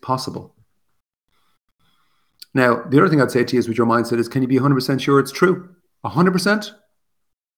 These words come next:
Most people cannot be a hundred percent sure. And so what if you just experimented for one day with the absolute opposite of perhaps a negative mindset that you might have? Because,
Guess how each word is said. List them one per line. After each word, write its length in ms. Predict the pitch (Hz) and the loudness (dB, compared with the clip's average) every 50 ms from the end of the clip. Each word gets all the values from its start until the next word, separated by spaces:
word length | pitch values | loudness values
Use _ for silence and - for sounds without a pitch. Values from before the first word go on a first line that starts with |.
| _ _ _ - | _ _ _ 0
Most 260 | 123 123 131 131 - | 2 2 2 2 0
people 200 | 135 127 110 117 | -2 -2 -2 0
cannot 240 | 113 110 110 110 110 | 0 2 0 2 0
be 60 | 107 | 0
a 20 | |
hundred 160 | 101 104 104 | -4 -4 -4
percent 240 | 98 101 - 98 95 | -6 -6 -8 -8 -8
sure. 260 | 90 - 113 101 98 - _ _ _ _ _ _ _ _ _ _ _ - | -8 -8 -10 -10 -10 -12 _ _ _ _ _ _ _ _ _ _ _ -10
And 100 | - 110 | -4 0
so 100 | - 131 | 2 4
what 220 | 123 139 165 175 | 4 4 4 2
if 80 | 156 147 | 2 0
you 60 | 147 | -2
just 180 | 143 147 143 143 | -2 -2 -4 -6
experimented 580 | - - - 139 131 127 120 113 113 107 92 | -4 0 0 2 2 2 0 -2 -6 -8 -8
for 140 | - 120 113 | -6 -4 -2
one 160 | 110 123 131 | -2 -2 0
day 180 | 120 120 110 107 | 0 0 0 0
with 280 | 107 110 110 110 - - | -2 -2 -4 -4 -6 -8
the 140 | 113 110 - | -8 -6 -4
absolute 400 | - 127 135 139 - - 123 110 - | -2 -2 -2 -2 -2 -2 -2 -2 0
opposite 420 | - 113 104 - - - 117 - - - - | 0 -2 -2 -4 -6 -10 -10 -10 -10 -10 -8
of 380 | 117 107 101 98 95 - - _ _ _ _ _ _ _ | -8 -8 -8 -10 -14 -18 -20 _ _ _ _ _ _ _
perhaps 540 | - - 107 110 104 101 - - - - - _ _ _ _ - | -6 -4 -2 0 0 -2 -2 -6 -10 -10 -14 _ _ _ _ -4
a 60 | - | -4
negative 380 | 113 107 104 104 98 104 101 98 | -2 -2 -2 -2 -2 -2 -2 -2
mindset 320 | 107 104 110 110 107 - | 0 0 0 0 0 -2
that 160 | - 101 - | -6 -4 -4
you 40 | - | -4
might 160 | - - - | -4 -4 -4
have? 240 | - 95 - - - _ _ _ _ _ _ _ _ _ _ _ | -6 -8 -8 -10 -10 _ _ _ _ _ _ _ _ _ _ _
Because, 420 | - 113 - 117 113 110 - - | -6 -2 0 0 0 0 -4 -8